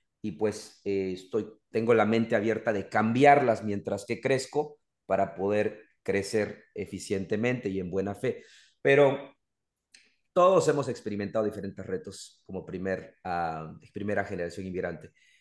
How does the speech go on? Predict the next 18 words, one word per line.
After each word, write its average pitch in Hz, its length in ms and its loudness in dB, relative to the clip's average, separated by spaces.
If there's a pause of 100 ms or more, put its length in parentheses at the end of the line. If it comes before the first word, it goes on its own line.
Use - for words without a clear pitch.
(220)
¿Qué 427 120 6
otros 196 380 2
retos 143 500 4
ustedes, 120 760 0 (300)
eh, 101 640 0 (220)
han 143 160 4
experimentado 110 760 2
en 110 140 -2
particular 98 840 -2 (280)
en 95 140 -6
esta, 98 260 -2
fuera 147 240 4
del 117 180 4
lenguaje, 104 880 0 (540)
fuera 117 320 2
posiblemente 104 580 -4
de 92 100 -4
cierto, 98 680 -2